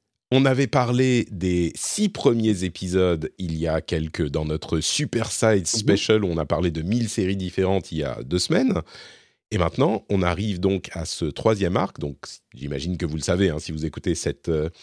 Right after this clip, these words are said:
Speaker 1: discussion, vous savez que Andor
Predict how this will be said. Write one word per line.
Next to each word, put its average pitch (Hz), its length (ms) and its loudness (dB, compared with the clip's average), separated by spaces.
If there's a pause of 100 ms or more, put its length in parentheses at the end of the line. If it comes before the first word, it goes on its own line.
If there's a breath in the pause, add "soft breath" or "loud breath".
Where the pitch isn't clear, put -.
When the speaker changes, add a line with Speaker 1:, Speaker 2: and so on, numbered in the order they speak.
(280 soft breath)
Speaker 1:
discussion, 107 720 0 (760)
vous 92 180 -2
savez 95 380 4
que 120 300 2
Andor 104 540 4